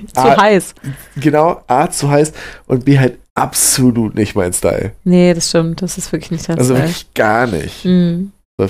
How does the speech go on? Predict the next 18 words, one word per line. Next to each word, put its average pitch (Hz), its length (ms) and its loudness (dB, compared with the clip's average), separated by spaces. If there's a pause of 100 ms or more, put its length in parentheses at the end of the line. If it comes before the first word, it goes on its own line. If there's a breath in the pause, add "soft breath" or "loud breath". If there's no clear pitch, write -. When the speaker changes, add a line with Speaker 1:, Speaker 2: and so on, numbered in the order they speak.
Speaker 2:
ich - 140 -10
fühle 156 260 2
diese 131 240 2
Lederkluft 120 800 2
einfach - 320 -6
nicht. 180 100 4
Speaker 1:
Ja. 175 140 2 (800 loud breath)
Und 220 260 0
ich - 140 -2
bin 247 80 2
ja 254 100 2
schon 220 160 0
Motorrad 202 460 0
mitgefahren, 202 640 -2
also 170 300 0
mehrfach 185 420 -2
sogar 214 300 -2
schon, 233 340 -2